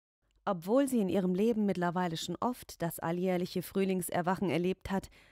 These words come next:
erfreut sie sich dennoch jedes Mal wieder aufs Neue an dem Aufleben der Natur. Die ersten Insekten sind schon unterwegs, auch ein paar fleißige Bienen fliegen emsig von Blüte zu Blüte,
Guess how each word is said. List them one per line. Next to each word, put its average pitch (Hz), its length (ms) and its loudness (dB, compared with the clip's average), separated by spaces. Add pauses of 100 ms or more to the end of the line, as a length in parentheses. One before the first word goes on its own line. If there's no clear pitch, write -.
(180)
erfreut 180 420 -2
sie 226 120 -4
sich 208 260 -4
dennoch 196 520 -2
jedes 240 440 -2
Mal 202 240 0
wieder 185 280 0
aufs - 220 -8
Neue 180 420 2
an 180 160 2
dem 151 160 -2
Aufleben 185 580 0
der 180 120 2
Natur. 175 500 -2 (720)
Die 190 100 4
ersten 165 340 4
Insekten 165 600 0
sind 185 200 2
schon 156 160 -2
unterwegs, 165 640 -2 (440)
auch 247 160 -2
ein 190 160 -2
paar 196 300 0
fleißige 190 580 0
Bienen 214 340 2
fliegen 160 420 -2
emsig 190 520 0
von 143 160 -4
Blüte 180 400 -4
zu - 160 -8
Blüte, 175 400 0